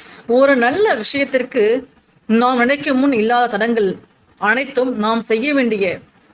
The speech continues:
ஆன-, அந்த செயல்களை மேற்கொள்ளும் பொழுதுதான் வருகின்றது. பாருங்கள், எப்பொழுதுமே இது வாடிக்கையாக இருக்கின்றது பலருடைய வாழ்வில். எவ்வாறு பௌர்ணமி என்றால் கடலில் தண்ணீர் ஓட்டம் அதிகமாக இருக்குமோ,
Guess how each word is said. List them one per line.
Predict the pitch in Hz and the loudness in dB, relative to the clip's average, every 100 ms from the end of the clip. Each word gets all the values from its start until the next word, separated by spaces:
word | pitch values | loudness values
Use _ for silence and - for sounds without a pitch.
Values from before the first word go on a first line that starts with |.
| _ _ _ _ _ - | _ _ _ _ _ -6
ஆன-, | 202 233 262 | -2 0 0
அந்த | 233 226 | 0 0
செயல்களை | 254 254 254 | 0 0 2
மேற்கொள்ளும் | 226 247 254 247 | 0 0 0 2
பொழுதுதான் | 226 233 247 214 | 2 2 0 0
வருகின்றது. | 214 202 165 - - _ _ _ _ _ - | 0 0 -2 -6 -18 _ _ _ _ _ -4
பாருங்கள், | 202 185 170 - _ _ | -2 0 -4 -8 _ _
எப்பொழுதுமே | 202 208 311 302 302 311 | -6 -2 -2 -2 -2 0
இது | 220 | 0
வாடிக்கையாக | 208 208 233 226 214 | 0 0 0 -2 -2
இருக்கின்றது | 190 185 180 170 202 | -4 -6 -6 -4 -4
பலருடைய | 196 208 202 180 | -2 -2 0 0
வாழ்வில். | 180 190 254 _ - - - - - - 233 | -2 -4 -8 _ -20 -20 -20 -20 -16 -4 0
எவ்வாறு | 302 359 392 320 | 0 2 2 0
பௌர்ணமி | 214 214 262 277 269 | 0 2 2 2 2
என்றால் | 240 226 254 262 - _ _ | 0 0 0 -2 -8 _ _
கடலில் | 233 240 277 269 208 | -2 0 0 0 -2
தண்ணீர் | 208 240 262 | -2 0 2
ஓட்டம் | 233 233 226 | 0 0 -2
அதிகமாக | 190 220 240 240 | -2 0 0 0
இருக்குமோ, | 226 - 214 | -2 -2 -2